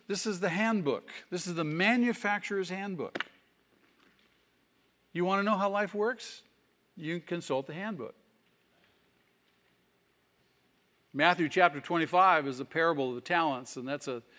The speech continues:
always a great, great study. There are three servants, and the master entrusts a certain amount of resource with each of the servants,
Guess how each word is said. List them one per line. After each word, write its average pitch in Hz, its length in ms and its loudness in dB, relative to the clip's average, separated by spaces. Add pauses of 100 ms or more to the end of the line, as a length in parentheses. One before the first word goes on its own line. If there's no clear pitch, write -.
(200)
always 151 320 2
a 127 80 -2
great, 135 500 0
great 143 320 -2
study. 135 480 -4 (3250)
There 160 80 4
are 151 80 6
three 185 280 2
servants, 156 600 0
and 139 120 -2
the 135 40 -2
master 151 500 2
entrusts 160 420 -2
a 143 60 -8
certain 160 280 -4
amount 151 300 0
of 123 160 -4
resource 143 560 -4
with 131 120 -6
each 147 200 -4
of 131 80 -8
the 127 40 -10
servants, 127 680 -6